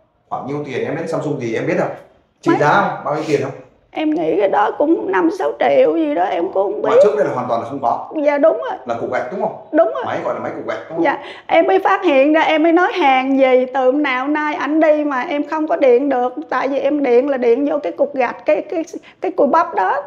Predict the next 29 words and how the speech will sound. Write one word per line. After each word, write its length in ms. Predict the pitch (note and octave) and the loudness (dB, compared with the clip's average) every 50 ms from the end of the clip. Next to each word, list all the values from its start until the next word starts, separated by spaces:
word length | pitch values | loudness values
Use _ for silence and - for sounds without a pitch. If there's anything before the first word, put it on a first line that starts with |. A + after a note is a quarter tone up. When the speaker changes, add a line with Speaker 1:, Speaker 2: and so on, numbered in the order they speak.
| - - - _ _ | -10 -16 -20 _ _
Speaker 2:
Mà 160 | D4 C#4+ C#4+ | -6 -4 -2
bây 140 | C#4+ C4 D4 | 0 0 2
giờ 180 | D4 C#4 A3+ C4 | 2 2 2 2
lòi 300 | C4+ C4+ B3+ B3+ C4 C4 | 2 2 2 4 2 2
ra 100 | C#4+ D4 | 2 2
cái 140 | D#4 F4 | 2 2
này 240 | E4+ D#4+ C#4+ C4 B3+ | 2 2 4 2 2
thì 120 | B3+ C4 C4 | 2 2 2
đúng 280 | B3+ D#4 E4 A4 D5 C5+ G4+ | 2 2 2 2 2 2 2
rồi, 180 | C#4+ C4 B3+ | 2 2 0
điện 300 | C4 C4+ B3+ B3 C4 D4+ | 0 2 2 2 4 2
đâu 180 | D4+ - D4+ D#4 | 0 0 0 0
được, 300 | C#4 C#4+ C4 B3+ B3+ - | 2 2 2 2 0 0
đúng 240 | D#4 F4 E4+ A#4+ C#5 C5+ A#4+ | -2 -2 -2 -2 0 0 2
rồi. 260 | C4+ B3+ B3+ B3+ C#4+ - - - _ _ - - - _ _ _ _ _ _ _ _ _ _ | 2 0 0 -4 -6 -8 -14 -20 _ _ -20 -20 -20 _ _ _ _ _ _ _ _ _ _
Speaker 1:
Đó, 220 | A2 A#2+ C#3+ D3+ C#3 | -12 -10 -10 -10 -10
thì 60 | A#2+ B2 | -10 -4
quan, 240 | C3 C#3+ D3 C#3+ D3 | 0 0 0 2 2
cuối 100 | D#3 D3+ - | 0 0 0
cùng 200 | D3+ C3+ B2 A#2+ | 0 0 0 0
là 60 | A2+ A2 - | -2 0 0
chồng 220 | C3+ B2 - B2 | 0 0 2 2
em 320 | B2+ B2+ B2+ C3 B2+ A#2+ | 0 0 0 -2 -4 -6
xài 200 | - - G#3 F#3+ - C#3+ | -4 -4 -4 -2 -2 -4
số 60 | D3+ | -6
điện 100 | C#3+ B2 | -4 -4
thoại 160 | A2+ G#2+ A2+ | -6 -6 -4
khác 120 | - F3+ G#3 - | -4 -6 -6 -4
rồi. 80 | - | -6